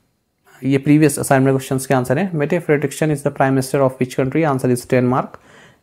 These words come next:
Which state's eminent painter नील पवन बरुआ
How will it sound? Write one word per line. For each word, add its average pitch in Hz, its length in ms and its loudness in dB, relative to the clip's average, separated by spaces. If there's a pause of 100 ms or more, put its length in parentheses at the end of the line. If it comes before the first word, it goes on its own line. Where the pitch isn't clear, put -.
(100)
Which 196 260 2
state's - 360 2
eminent 147 340 0
painter 151 520 0 (220)
नील 151 380 4
पवन 147 340 0 (240)
बरुआ 131 420 2